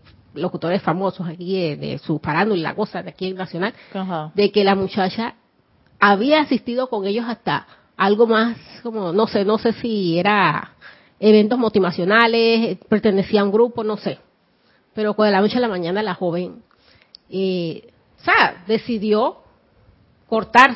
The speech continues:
Speaker 1: su, o sea, suicidarse, simplemente eso.
Speaker 2: Ajá.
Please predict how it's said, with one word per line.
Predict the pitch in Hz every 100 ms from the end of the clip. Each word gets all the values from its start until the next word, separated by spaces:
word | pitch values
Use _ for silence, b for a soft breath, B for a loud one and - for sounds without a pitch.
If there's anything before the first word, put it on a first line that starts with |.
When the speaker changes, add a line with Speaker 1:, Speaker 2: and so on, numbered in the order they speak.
| -
Speaker 1:
su, | 226 185 165 131 -
o | _ _ _ _ _ _ _ _ _ _
sea, | 381 392 165 - -
suicidarse, | 226 - 254 196 -
simplemente | 165 240 233 220 208 -
eso. | 220
Speaker 2:
Ajá. | 220 190 170 170